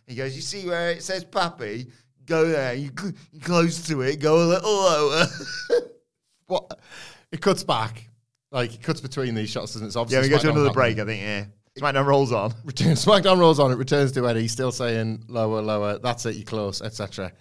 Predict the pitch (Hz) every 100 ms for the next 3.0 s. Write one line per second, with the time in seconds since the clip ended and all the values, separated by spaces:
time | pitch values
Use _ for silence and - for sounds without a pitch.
0 | _ _ _ _ _ _ - 247 185 131
1 | 208 294 - 165 117 98 - - 226 226
2 | 285 330 160 175 160 156 - 175 -